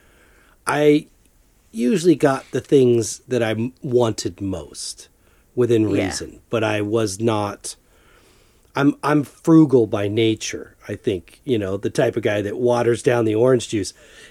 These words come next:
Speaker 1: and smacks the toothpaste thing until
Speaker 2: Yep.
Speaker 1: you can't, you know, squeezes and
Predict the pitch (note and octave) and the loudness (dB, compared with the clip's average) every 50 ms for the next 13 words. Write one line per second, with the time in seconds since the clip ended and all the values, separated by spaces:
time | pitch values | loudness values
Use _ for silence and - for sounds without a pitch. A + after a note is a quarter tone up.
0 | - - A#2 A2 A2+ - - - - C3+ C#3 B2 B2 B2 - - - B2+ - - | -8 -6 -4 -4 -4 -6 -8 -8 -4 -2 -2 -2 -2 -4 -6 -8 -10 -8 -8 -4
1 | C#3+ C3+ A#2 - - B2+ A2+ G#2 - - - - A2+ G#2 G2 G2+ F#2+ F#2+ - B2 | -4 -6 -4 -4 -4 -2 -2 -2 -4 -6 -4 -2 -2 -2 -2 -4 -4 -4 -4 -4
2 | G#2 G2+ G2 - - _ _ - - C#3 C3+ C3+ - _ _ - B2 A#2 - - | -4 -4 -4 -6 -8 _ _ -8 -4 -4 -4 -4 -4 _ _ -12 -12 -10 -4 0
3 | D#3 C3+ B2+ B2+ - - - C#3+ A#2+ G#2+ G2 F#2+ - - - - - G3 E3+ D#3+ | 0 0 0 -2 -6 -8 -4 -2 -2 -2 -2 -4 -6 -8 -8 -4 2 2 4 4
4 | D3 B2 C3 C3 A#2+ A#2 A#2 A2 G#2+ G2+ | 4 2 -2 -4 -6 -4 -4 -4 -6 -6